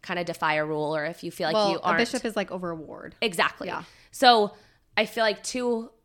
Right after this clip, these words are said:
Speaker 1: those are different because
Speaker 2: Yeah.
Speaker 1: I've heard people go in and tell their bishop, like,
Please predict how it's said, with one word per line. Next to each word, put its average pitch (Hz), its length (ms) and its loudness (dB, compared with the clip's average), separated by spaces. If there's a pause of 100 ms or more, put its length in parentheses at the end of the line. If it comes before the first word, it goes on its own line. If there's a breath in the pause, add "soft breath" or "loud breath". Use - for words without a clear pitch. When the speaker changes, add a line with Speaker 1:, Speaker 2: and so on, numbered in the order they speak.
(320)
Speaker 1:
those 220 340 4
are 240 100 0
different - 400 -8 (120)
because 196 180 -2
Speaker 2:
Yeah. 214 80 2
Speaker 1:
I've 214 80 0
heard 226 180 -4
people 214 240 -8
go 208 160 0
in 196 80 -2
and 196 100 -8
tell 196 120 -6
their 185 100 -4
bishop, 185 300 -6
like, 175 180 -6